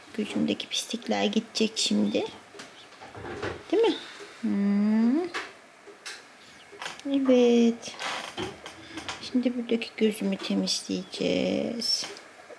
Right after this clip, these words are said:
Hmm. Hmm.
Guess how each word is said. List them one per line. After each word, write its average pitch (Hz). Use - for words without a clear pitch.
Hmm. 180
Hmm. 190